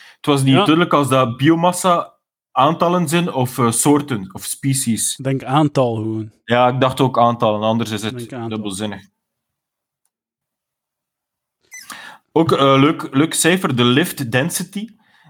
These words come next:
Speaker 1: Dat je zo de bevolkingsdichtheid van een land telt, maar enkel de vierkante kilometers die bewoond zijn. Dus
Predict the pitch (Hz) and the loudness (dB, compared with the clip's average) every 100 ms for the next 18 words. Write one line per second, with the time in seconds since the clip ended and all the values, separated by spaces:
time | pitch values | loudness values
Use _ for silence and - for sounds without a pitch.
0 | 127 120 127 127 123 120 110 110 131 156 | -6 2 4 4 2 0 0 0 -2 0
1 | 156 117 143 143 151 139 143 113 135 135 | -2 -2 -2 0 -2 0 0 2 0 2
2 | 147 170 190 135 123 135 160 175 139 117 | 2 2 2 0 2 0 0 2 2 2
3 | 139 143 147 135 - 156 151 147 110 110 | 0 2 0 -2 -2 -2 -2 -4 -2 0
4 | 110 113 123 120 110 98 107 - | 2 4 2 0 -6 -6 -6 -8